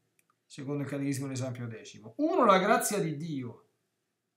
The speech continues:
secondo l'esercizio delle buone opere, e terzo, la perseveranza nel santo amore di Lui fino alla morte. Eh, c'è anche questa.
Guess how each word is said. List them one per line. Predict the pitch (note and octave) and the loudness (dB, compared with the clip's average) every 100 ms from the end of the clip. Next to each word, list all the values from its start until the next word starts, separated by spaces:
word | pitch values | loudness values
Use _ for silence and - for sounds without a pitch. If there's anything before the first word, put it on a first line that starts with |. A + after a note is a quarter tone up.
| _ _ _ _ | _ _ _ _
secondo | _ - - B2+ F#3 A#3 F3+ | _ -12 -10 -6 -2 0 0
l'esercizio | C#3+ A#2 A#2 F#3+ F3+ C3+ | 0 -2 -4 -6 -6 -8
delle | B2 | -8
buone | A#2 C#3+ C#3 | -6 -4 -4
opere, | A#2+ G#2 - A#2 C3 _ _ - | -6 -10 -10 -12 -12 _ _ -8
e | D3 C#3+ - | -6 -4 -4
terzo, | G3+ A#3 - D3+ | -2 -2 -2 -4
la | C3 | -6
perseveranza | B2+ A#2+ B2 B2+ E3+ F3 A#2+ A2+ - - _ | -6 -8 -8 -6 -4 -4 -4 -10 -12 -18 _
nel | A#2+ A#2+ | -12 -8
santo | - A3+ A#3+ - | -4 -4 -6 -6
amore | D#3+ G#3+ G3+ | -4 -2 0
di | D#3+ | -2
Lui | B3 F#3 | -2 -2
fino | A#3+ A3+ | 0 0
alla | D3+ | 0
morte. | C#3+ A#3 A3+ - - - _ _ _ _ _ _ _ _ _ _ _ _ _ - | 2 4 4 0 -14 -20 _ _ _ _ _ _ _ _ _ _ _ _ _ -4
Eh, | G#3+ G3+ D#3+ C3+ A2+ - | 4 6 6 4 -2 -10
c'è | - D#3+ | -8 -4
anche | G#3+ D3 | -2 -2
questa. | D#3+ A3+ - | 2 2 0